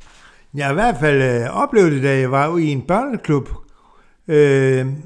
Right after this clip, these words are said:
ude i Rødovre, der var datteren der, hun, øh, simpelthen i gymnasiet, hun gik med en der, hvor det var et klart vidnesbyrd om Jesus.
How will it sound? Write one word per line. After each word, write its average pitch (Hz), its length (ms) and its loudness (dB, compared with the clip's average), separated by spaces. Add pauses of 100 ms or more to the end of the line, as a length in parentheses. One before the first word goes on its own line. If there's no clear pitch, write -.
ude 196 200 2
i 185 40 6
Rødovre, 196 640 0
der 208 60 -2
var 180 140 0
datteren 196 540 -2
der, 196 200 -2
hun, 208 300 -4
øh, 147 300 -2
simpelthen 165 360 -4
i - 20 -12
gymnasiet, 147 720 -2
hun 226 160 -4
gik 160 240 -6
med 143 220 -4
en 147 140 -4
der, 147 240 0 (640)
hvor 139 160 0
det 143 100 0
var 151 160 0
et 147 280 -8
klart 196 720 -4 (280)
vidnesbyrd 196 800 0
om 143 300 -4
Jesus. 156 760 -2